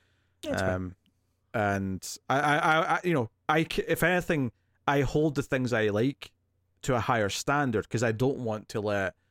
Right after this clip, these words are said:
Speaker 2: my nostalgia goggles or, you know, my
Speaker 1: Mm.
Speaker 2: love of, like, their source material to, to sugarcoat something that isn't actually that good.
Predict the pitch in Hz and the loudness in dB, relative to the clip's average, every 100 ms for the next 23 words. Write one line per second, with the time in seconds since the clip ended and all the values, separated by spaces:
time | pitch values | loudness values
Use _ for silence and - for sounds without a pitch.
0 | _ _ - 117 113 110 104 101 98 - | _ _ -4 0 2 2 2 0 -2 -6
1 | _ _ _ - 127 113 - 127 127 117 | _ _ _ -6 -4 0 2 2 2 0
2 | 123 117 113 117 107 104 98 120 107 107 | 0 0 2 0 2 0 -2 -2 2 2
3 | 104 107 104 104 113 113 98 117 101 110 | 0 0 0 2 2 2 0 -4 -4 -4
4 | 110 - 101 - 113 117 - 110 104 107 | -4 -6 -4 -2 -2 -4 -4 -2 0 -2
5 | 98 - 104 98 - _ _ _ _ _ | -2 -4 -2 -2 -2 _ _ _ _ _
6 | _ _ _ _ _ _ - 120 107 107 | _ _ _ _ _ _ -4 0 2 2
7 | - - 147 135 - - 120 - 120 113 | 0 0 0 -2 -2 -2 -2 0 -2 -2
8 | 113 107 110 107 110 104 98 - 104 95 | -2 -2 -2 -4 -2 -4 -4 -4 -2 0
9 | 90 - 117 92 - | -2 -4 -2 -2 -4